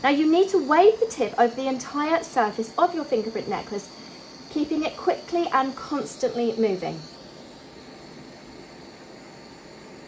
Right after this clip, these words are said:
You need to keep it moving because otherwise there's a real risk that you will melt it,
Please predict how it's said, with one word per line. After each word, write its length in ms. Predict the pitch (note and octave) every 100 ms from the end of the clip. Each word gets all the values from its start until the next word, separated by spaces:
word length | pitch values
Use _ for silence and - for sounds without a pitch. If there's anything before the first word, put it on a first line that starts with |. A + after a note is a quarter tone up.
| - - - - - - - - - - - - - - - - - - C#4
You 120 | D4
need 200 | F4 G4+
to 80 | A#4+
keep 260 | G#4 F4+
it 80 | E4
moving 400 | C#4 C4 A3+ G3+
because 240 | A3+ B3 A#3+
otherwise 500 | C4+ C#4+ A#3+ G#3 G#3+
there's 180 | A3+
a 60 | A#3
real 440 | A3 B3 B3 A#3
risk 480 | A3 B3 C#4 - -
that 100 | A3
you 120 | A3+
will 140 | A3 G#3+
melt 400 | G#3+ F#3 - F3+
it, 240 | - -